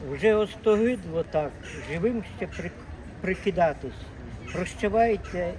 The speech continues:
і житейська суєта, і позначені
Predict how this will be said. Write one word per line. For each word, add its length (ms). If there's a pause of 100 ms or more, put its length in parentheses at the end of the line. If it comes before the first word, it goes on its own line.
і 160
житейська 760 (120)
суєта, 540 (480)
і 20 (120)
позначені 1000